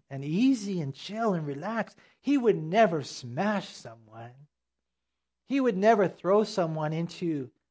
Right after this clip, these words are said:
the lake of fire. He would never kill someone. He never strikes someone. Then you haven't read your Bible. The Bible says in Psalm seven eleven that God is angry with the wicked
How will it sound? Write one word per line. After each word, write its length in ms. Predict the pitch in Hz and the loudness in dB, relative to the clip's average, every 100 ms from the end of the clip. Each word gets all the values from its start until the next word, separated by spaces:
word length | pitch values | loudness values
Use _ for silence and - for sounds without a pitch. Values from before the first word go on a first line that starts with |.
| - | -10
the 80 | 131 | 0
lake 300 | 135 185 185 | 6 8 6
of 100 | - - | -2 -2
fire. 480 | 151 175 113 98 - _ _ _ _ _ _ _ _ _ | 2 4 2 -4 -20 _ _ _ _ _ _ _ _ _
He 120 | - 285 | 0 2
would 160 | 269 | 4
never 400 | 202 233 220 180 | 6 6 6 4
kill 520 | - - - 220 262 | 0 -8 2 8 8
someone. 640 | 196 - 123 117 104 101 104 | 8 0 -10 -10 -16 -20 -16
He 120 | - 311 | -10 0
never 280 | 294 233 | 2 4
strikes 580 | 180 - - 180 208 - | 2 -2 -2 6 8 8
someone. 720 | - 165 139 127 113 120 156 _ _ _ _ _ _ _ _ _ _ _ _ _ _ _ _ _ | 0 -6 -6 -10 -10 -14 -18 _ _ _ _ _ _ _ _ _ _ _ _ _ _ _ _ _
Then 100 | 139 | -2
you 120 | 180 | 0
haven't 300 | 226 254 190 | 2 2 2
read 200 | 147 170 | 2 0
your 80 | 135 | 0
Bible. 520 | 101 156 247 277 143 - _ _ _ _ _ _ _ _ _ _ _ _ | -4 -4 -2 -4 -10 -14 _ _ _ _ _ _ _ _ _ _ _ _
The 80 | - | -6
Bible 260 | 151 254 294 | 0 2 2
says 280 | - 247 220 | 0 0 0
in 80 | |
Psalm 300 | 175 - 190 | -4 -2 -2
seven 360 | 202 - 202 196 | -2 -2 -2 -2
eleven 480 | 175 156 170 190 202 | -4 -2 -2 -2 -4
that 160 | 139 | -6
God 220 | 127 151 196 | -4 -2 -2
is 140 | - - | -6 -8
angry 560 | 147 160 185 190 202 | -6 -4 -4 -4 -4
with 220 | 190 147 135 | -4 -6 -6
the 80 | |
wicked 580 | 123 135 160 - 170 156 | -8 -6 -6 -4 -6 -6